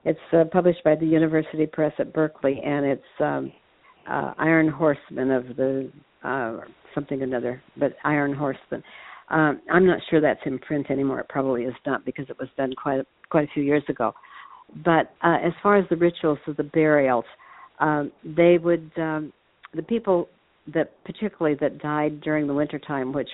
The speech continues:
would be the natural time that most of them would get pneumonia or be, you know, frozen or something like that,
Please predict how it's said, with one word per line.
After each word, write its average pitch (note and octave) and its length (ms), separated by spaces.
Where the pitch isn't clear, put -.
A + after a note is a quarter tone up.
would C#3 240
be C#3+ 200
the D3 80
natural C#3 460
time C3+ 340
that B2 140
most C3+ 280
of B2 120
them B2+ 160
would B2+ 160
get C#3+ 240
pneumonia C3+ 720
or B2 240
be, B2+ 360
you D3+ 140
know, B2 240
frozen C3+ 480
or B2+ 160
something D3+ 260
like C3 100
that, A#2+ 100